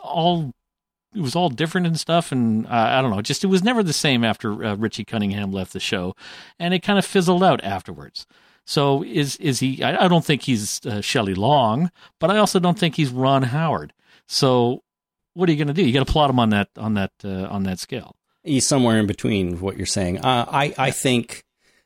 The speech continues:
Speaker 2: my gut feeling would be that, is that he's a little bit closer to Ron Howard. The show isn't going to be the same without him.
Speaker 1: Yeah. It isn't. I, I,
Speaker 2: Right?
Speaker 1: I hope it's not, uh, I hope it's, you know,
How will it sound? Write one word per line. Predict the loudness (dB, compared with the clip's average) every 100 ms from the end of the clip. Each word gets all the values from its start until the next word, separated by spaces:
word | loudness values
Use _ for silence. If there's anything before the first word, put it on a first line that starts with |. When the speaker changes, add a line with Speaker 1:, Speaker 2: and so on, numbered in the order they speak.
| _
Speaker 2:
my | -6 -4
gut | 0 0 0
feeling | 0 2 2 0
would | 0
be | 0 2
that, | 2
is | 0 2
that | 0 2
he's | 0
a | 2
little | 2 2
bit | 2 -2
closer | 0 0 2 2 0
to | 0 2 4 4 0 -4 -12 -20 _ _ _ _ -6
Ron | 0 0 2
Howard. | 2 0 -2 -10 _
The | 0 0
show | 2 4 6 4 2 -4 -4
isn't | 0 2 2
going | 2 2
to |
be | 2
the | 0
same | 0 -2
without | -2 -4 -4
him. | -10 _ _ _ _ _ _ _ _ _ _ _ _ -6
Speaker 1:
Yeah. | -6 -6 _ _ _ _
It | 2
isn't. | 2 2 -4 -8 -12
I, | -8
I, | -4 0
Speaker 2:
Right? | 0 2
Speaker 1:
I | 4
hope | 4 2
it's | -2 2
not, | 0 0 0
uh, | 2 2 2
I | 0
hope | 2 0
it's, | -2 -12 -16 -10
you | -4 -2
know, | -4